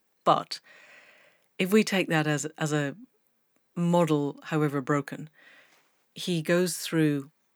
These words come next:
the different colors of, of magical, mythical, traditional, postmodern, metamodern,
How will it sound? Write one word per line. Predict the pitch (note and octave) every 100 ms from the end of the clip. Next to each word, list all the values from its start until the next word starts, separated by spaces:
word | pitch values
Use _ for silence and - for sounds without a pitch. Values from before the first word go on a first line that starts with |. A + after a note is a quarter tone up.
| _ _ _
the | E3
different | E3 F3 E3 -
colors | D3+ D3 C#3
of, | C#3 C3 -
of | C3+ D3
magical, | D#3 E3+ E3 D#3 C#3+
mythical, | C#3 D3+ D#3 D#3 C#3
traditional, | - C3+ D#3 D#3 D3+ C#3 C3 -
postmodern, | - D3+ D3+ - C#3 C#3 C3+ B2+ _ _ _ _ _ _ _ -
metamodern, | D3+ D3+ - C#3 B2+ - D#3